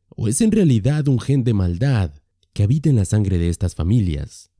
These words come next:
En mayo del dos mil diecinueve, Milad fue trasladado al Hospital Prince of Wales y posteriormente se le diagnosticó cáncer de esófago terminal.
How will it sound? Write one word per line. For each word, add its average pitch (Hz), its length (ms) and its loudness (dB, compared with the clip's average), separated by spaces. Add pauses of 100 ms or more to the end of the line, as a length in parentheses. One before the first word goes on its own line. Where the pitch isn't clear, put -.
(640)
En 120 120 2
mayo 220 220 4
del 208 120 4
dos 113 160 2
mil 160 140 2
diecinueve, 101 760 0 (160)
Milad 135 280 0
fue 190 140 -2
trasladado 123 540 2
al 107 80 0
Hospital 107 520 -2
Prince 113 320 0
of 90 140 -8
Wales 113 480 0 (300)
y 98 100 -4
posteriormente 180 800 2
se 135 120 0
le 110 120 2
diagnosticó 101 840 -2
cáncer 117 440 0
de 101 260 -2
esófago 92 480 -2
terminal. 92 720 0